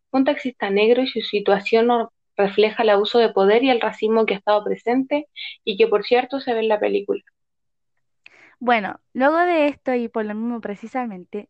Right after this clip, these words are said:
Speaker 2: es que se produce la revuelta social en la que principalmente participaron jóvenes afroamericanos, latinos y asiáticos, provocando así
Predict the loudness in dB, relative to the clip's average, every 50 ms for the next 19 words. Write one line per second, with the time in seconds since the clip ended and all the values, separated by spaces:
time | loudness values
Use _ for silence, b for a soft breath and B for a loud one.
0 | _ -8 -8 -8 -8 -8 -12 -10 -10 -8 -6 -4 -4 -4 -4 -6 -8 -8 -8 -6
1 | -6 -4 -4 -4 -4 -6 -6 -8 -10 -8 -10 -8 -4 -2 -2 -2 -2 -6 _ -8
2 | -6 -4 -4 -4 -6 -10 -12 -12 -12 -14 _ -14 -12 -10 -8 -8 -8 -8 -8 -8
3 | -10 -12 -14 -12 -12 -12 -14 -14 -16 -20 -16 -16 -14 -14 -14 -16 -14 -12 -12 -12
4 | -10 -12 -14 -18 -18 _ _ _ -14 -12 -12 -10 -10 -10 -10 -12 -16 -16 _ -6
5 | -4 -4 -4 -4 -4 -6 -8 _ b b b b b b b -4 -4 -4 -6 -8
6 | -8 -6 -8 -8 -10 _ b b b b b b -4 -4 -4 -4 -6 -8 -8 -8
7 | -14 -20 -18 -20 -20 -20 _ _ b b b b b b b -6 -6 -4 -4 -6
8 | -6 -8 -6 -6 -6 -6 -6 -6 -6 -6 -6 -6